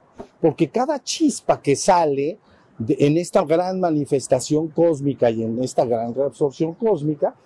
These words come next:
entonces cada una de esas chispas es de la misma naturaleza que el Padre, es idéntico al Padre. ¿Y el Padre qué era? Bueno, el origen ¿qué era? Shiva y su Shakti. ¿Ya vieron? Entonces,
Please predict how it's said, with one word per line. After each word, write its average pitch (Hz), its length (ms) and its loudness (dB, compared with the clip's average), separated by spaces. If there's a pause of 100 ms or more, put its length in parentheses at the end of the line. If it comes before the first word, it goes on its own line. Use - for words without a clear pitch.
(140)
entonces 175 320 0
cada 202 240 2
una 208 200 -2
de 185 80 -4
esas 151 260 -6
chispas 208 680 2 (400)
es 247 360 2
de 190 100 6
la 185 140 0
misma 202 420 0
naturaleza 170 880 0
que 147 80 2
el 120 140 -2
Padre, 117 380 0 (200)
es 214 240 0
idéntico 247 720 2
al 156 100 2
Padre. 117 320 0 (1120)
¿Y 196 120 2
el 170 120 2
Padre 196 340 2
qué 240 260 0
era? 208 240 -4 (100)
Bueno, 175 340 2 (260)
el 143 160 2
origen 185 420 0
¿qué 226 220 2
era? 196 180 -2 (240)
Shiva 147 600 -2 (100)
y 151 80 -6
su 170 140 -6
Shakti. - 420 -2 (1000)
¿Ya 131 100 0
vieron? 165 320 0 (120)
Entonces, 180 540 2